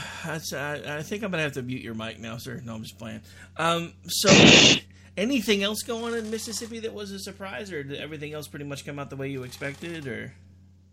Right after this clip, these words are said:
Speaker 2: Uh, here's, like, here's also, also, like, the thing that kind of led to this Senate race being so split is that there's,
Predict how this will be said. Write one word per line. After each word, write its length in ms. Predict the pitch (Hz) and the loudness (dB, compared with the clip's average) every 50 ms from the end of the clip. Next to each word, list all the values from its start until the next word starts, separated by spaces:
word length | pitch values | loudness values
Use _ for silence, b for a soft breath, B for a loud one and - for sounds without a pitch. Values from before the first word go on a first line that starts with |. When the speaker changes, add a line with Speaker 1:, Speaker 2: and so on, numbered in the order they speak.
| - - | -2 4
Speaker 2:
Uh, 160 | 139 139 131 - _ _ _ _ | 6 6 6 4 _ _ _ _
here's, 320 | - - 185 196 185 - 135 | 6 10 10 10 12 12 10
like, 160 | 135 131 - | 12 12 12
here's 160 | 160 180 165 | 12 12 12
also, 280 | 156 135 - 147 131 117 - - - - | 12 10 10 10 10 10 8 4 -6 -2
also, 320 | - - - 113 - - 107 | 2 4 4 6 8 10 10
like, 180 | 101 95 90 - - _ _ - | 12 10 8 6 0 _ _ 2
the 80 | 113 107 | 2 6
thing 300 | - - 139 165 185 170 | 10 10 12 12 12 12
that 120 | 139 117 | 10 10
kind 180 | - - 113 107 | 8 4 2 2
of 340 | 92 90 - - - - 98 | 0 -2 -4 -2 0 4 4
led 340 | 92 92 101 107 113 107 | 8 10 10 10 10 10
to 180 | - - 113 104 | 10 10 10 12
this 460 | 98 101 98 - - - - - - _ _ - | 12 10 10 8 6 4 2 2 -2 _ _ -8
Senate 480 | - - - - 120 107 104 107 98 - | -2 2 4 8 10 10 10 10 8 8
race 280 | 104 110 104 107 - - | 8 10 10 8 8 6
being 240 | - 101 101 95 98 | 4 6 6 6 6
so 440 | - - - - - - 101 104 208 | 6 6 6 8 8 10 10 8 8
split 540 | - - - - - 98 101 117 123 117 - - _ _ _ _ - | 6 4 2 2 4 8 8 10 10 8 4 -2 _ _ _ _ 2
is 100 | 123 117 | 6 8
that 120 | 113 110 - | 8 10 12
there's, 500 | 107 104 101 98 - - - - - | 12 10 10 8 4 -2 -2 -4 -8